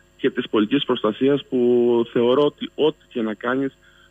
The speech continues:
πάντα θα είσαι ένα βήμα παραπάνω το οποίο θα πρέπει να τραβήξεις. Ε, έχει σημασία να είναι όλοι σε ετοιμότητα από τους Δήμους, από τους φορείς, από τις εθελοντικές ομάδες,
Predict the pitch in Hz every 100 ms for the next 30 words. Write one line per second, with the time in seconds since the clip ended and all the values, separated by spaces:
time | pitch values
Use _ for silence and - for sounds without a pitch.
0 | _ 151 147 139 135 120 131 135 135 131
1 | 123 139 120 113 110 127 127 113 - 110
2 | 127 123 107 123 120 104 - 101 95 -
3 | - _ - - _ - 110 110 107 -
4 | - _ - 165 165 - 143 127 123 143
5 | 127 120 127 123 131 156 151 127 - 104
6 | 101 107 110 - 135 139 185 - 165 123
7 | 120 123 131 - 117 - - 139 127 117
8 | 127 139 135 _ 123 131 120 110 127 120
9 | 107 101 101